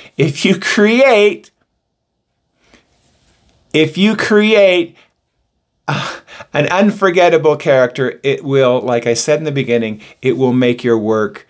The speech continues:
unforgettable as well. And part of it is just having that intent. I don't want my characters to appear perfect.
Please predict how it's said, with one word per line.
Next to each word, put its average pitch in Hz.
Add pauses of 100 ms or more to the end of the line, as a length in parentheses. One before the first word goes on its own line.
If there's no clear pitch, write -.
(300)
unforgettable 107
as 95
well. 87 (1500)
And 196 (1040)
part 240
of 277
it 214
is 170
just 175
having 165
that 143
intent. 117 (1040)
I 170
don't 202
want 208
my 185
characters 175 (260)
to 156 (120)
appear 165
perfect. -